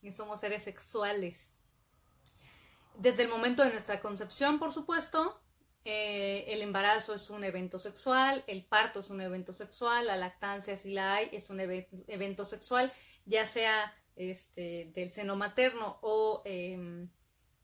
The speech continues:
a través de una mamila, sigue siendo un acto sexual. Em, los bebés,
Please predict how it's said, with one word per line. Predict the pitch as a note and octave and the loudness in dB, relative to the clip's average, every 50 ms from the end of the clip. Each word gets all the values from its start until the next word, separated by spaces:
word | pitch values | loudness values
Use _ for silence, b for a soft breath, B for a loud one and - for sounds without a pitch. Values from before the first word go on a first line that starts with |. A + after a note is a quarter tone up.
| _ _ | _ _
a | G#3+ G3 - | -12 -8 -4
través | G3 G3 G3 F#3 | -2 0 0 0
de | F#3 G3 | 0 -2
una | G3 F#3+ | -2 0
mamila, | G3+ A3 C4 D#4+ E4+ D4 C4 B3 C4+ D#4 D4 - | 2 4 4 6 8 8 8 8 6 6 2 -2
sigue | - - - A3+ G3 G3+ G3 | -10 -12 -8 -4 -4 -4 -4
siendo | - - G#3 G#3+ G#3+ A3 A#3 A#3 A3+ - A#3 | -4 -8 -8 -8 -6 -4 -2 -2 -2 -4 -6
un | G3+ G3 F#3+ | -6 -6 -6
acto | F#3 F3+ - F#3+ F#3 | -6 -6 -8 -10 -10
sexual. | - G#3+ - - D#4 D#4 D4 C#4+ D4+ D#4+ - _ _ _ _ _ _ _ _ _ _ _ _ _ - | -10 -10 0 6 8 8 8 8 4 -2 -10 _ _ _ _ _ _ _ _ _ _ _ _ _ -10
Em, | A3 G3+ G3+ G3 G3 G3 G3 G3 F#3+ F#3+ F#3 F#3 F#3 F#3 F3+ F3+ F3+ F#3 - _ _ _ _ _ _ _ _ _ _ - - - _ _ - | -8 -4 -4 -2 -2 -2 -2 -4 -4 -4 -4 -4 -6 -6 -6 -6 -8 -10 -12 _ _ _ _ _ _ _ _ _ _ -20 -20 -20 _ _ -4
los | A#3+ A3 A#3 A3+ F#3+ G3+ G3 | 0 2 2 2 2 0 2
bebés, | G#3 G#3+ G3+ A3 B3 C4 C#4+ D4+ C#4+ - - - - | 2 4 6 8 10 10 10 8 6 2 -6 -16 -16